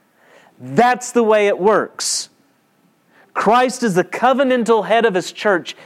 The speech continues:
and he loves her into, into beauty. And God arranged that covenant union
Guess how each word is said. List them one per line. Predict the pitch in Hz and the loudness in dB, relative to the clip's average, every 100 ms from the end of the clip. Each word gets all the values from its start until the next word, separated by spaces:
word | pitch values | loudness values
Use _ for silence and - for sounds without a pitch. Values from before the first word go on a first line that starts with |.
| - | -8
and | 165 175 | 0 2
he | 165 | 4
loves | 160 202 247 254 202 | 2 4 2 2 0
her | 226 220 | 0 2
into, | 208 143 147 - | 0 -4 -10 -2
into | 202 180 | 0 0
beauty. | 165 226 180 135 - - | 0 0 0 -4 -8 -4
And | 196 | 0
God | 202 196 175 | 2 2 0
arranged | 160 151 220 262 254 165 | -2 0 0 2 0 0
that | 175 196 - | 0 0 -2
covenant | - 226 220 226 202 | -4 -2 0 0 -2
union | 147 208 220 180 123 | -2 0 0 0 -2